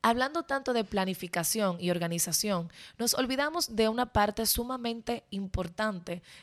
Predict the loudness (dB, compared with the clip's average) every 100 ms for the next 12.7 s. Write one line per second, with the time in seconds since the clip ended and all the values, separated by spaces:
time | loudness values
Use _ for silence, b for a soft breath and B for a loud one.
0 | B 0 0 2 2 4 2 0 -2 -4
1 | -2 0 2 4 4 4 2 2 4 4
2 | 0 -6 -10 B B 0 4 4 4 2
3 | 2 4 2 2 -2 0 0 -2 -6 -16
4 | _ _ _ _ -16 -16 B B B 0
5 | 2 2 2 2 2 2 4 4 4 2
6 | 2 4 4 2 2 2 0 0 -2 -2
7 | -6 -12 _ -6 2 6 6 4 b b
8 | b b b b b b b 2 4 4
9 | 4 2 2 2 4 4 4 2 2 2
10 | 2 4 6 6 6 6 4 4 0 0
11 | 0 4 4 6 4 2 0 2 2 4
12 | 2 2 4 4 2 -4